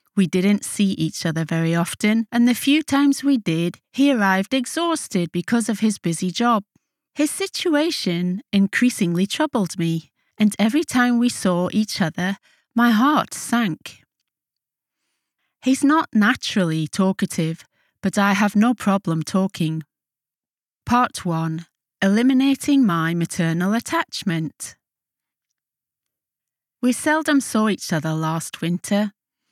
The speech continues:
When he was able to take time off from work, I was probably too enthusiastic when I saw him,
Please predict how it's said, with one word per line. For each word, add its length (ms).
When 180
he 180
was 180
able 240
to 160
take 300
time 320
off 200
from 320
work, 460
I 80
was 140
probably 500
too 220
enthusiastic 1000
when 140
I 80
saw 320
him, 320